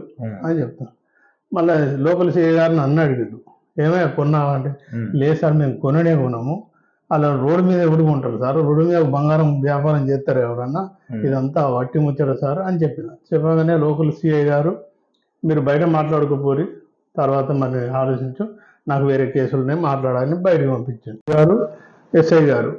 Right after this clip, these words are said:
Speaker 1: ఉమ్.
Speaker 2: "చలో మరి పోదాం పాండి సిద్దిపేటకి, అక్కడికే, అక్కడ నేను మాట్లాడదాం" అంటే,
Speaker 1: ఉమ్.
Speaker 2: "నా హెల్త్ బాగలేదు, నేను రాలేను,
Speaker 1: ఉమ్.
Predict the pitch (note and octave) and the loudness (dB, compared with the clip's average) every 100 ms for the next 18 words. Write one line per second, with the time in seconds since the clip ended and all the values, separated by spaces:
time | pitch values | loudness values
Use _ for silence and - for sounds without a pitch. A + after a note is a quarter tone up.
0 | - A2+ G#2 F3 F3+ E3+ D#3+ D3+ D#3 D#3+ | -8 -6 -4 0 2 2 2 2 2 2
1 | D3+ D3+ D3 D#3+ F#3+ D#3+ - _ D3+ C#3 | 2 2 0 0 -2 -6 -10 _ -4 0
2 | D3 D3 C#3+ D#3 - D3 D#3+ C#3 B2+ E3+ | 0 0 2 0 0 0 2 0 0 0
3 | E3+ D#3+ C#3+ C3 C#3 C3 C3+ C3 F3+ F3+ | 2 2 2 0 0 0 -2 -4 -8 -8
4 | - A2 G#2 C3 C3+ B2+ D#3 F#3 D#3+ C#3+ | -10 -8 -4 -2 0 0 0 0 2 2
5 | D3 D3+ C3+ A2+ C3 F#3+ F3+ D3+ C3 C3 | 2 2 2 0 0 0 0 -2 -2 0
6 | E3+ E3 A2+ A#2+ G#3 - A#2+ A2 | 0 0 -2 -6 -8 -10 -8 -8